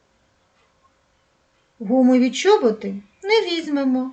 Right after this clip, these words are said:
не потрібні. Піна для ванни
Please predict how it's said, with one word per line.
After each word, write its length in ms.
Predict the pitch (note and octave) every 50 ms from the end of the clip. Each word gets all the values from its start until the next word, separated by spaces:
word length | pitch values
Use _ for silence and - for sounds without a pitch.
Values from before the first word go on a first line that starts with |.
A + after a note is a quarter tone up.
| -
не 120 | F#4+ A4 A4
потрібні. 680 | - D4+ C4 - A3 G3 G3+ G3 G3+ G3+ G3 G3 G3+ - - _ _ _ _ _ _ _ _ _ _ _ _ _ _ _ _ _ _ _ _ _ _ _ _ _ _ _ _ _ _ _ _ _ _ _ _ _ _ _ _ _ _ _ _ _ _ _ _ _ _ _ _ _ _ _ _ _ _
Піна 340 | - D4 D4+ D4 D4 D4 C#4
для 200 | B3 C4 D4 D4
ванни 600 | C4+ C#4 C#4 B3 G#3+ G3 F#3 F3 F3 F#3 F#3+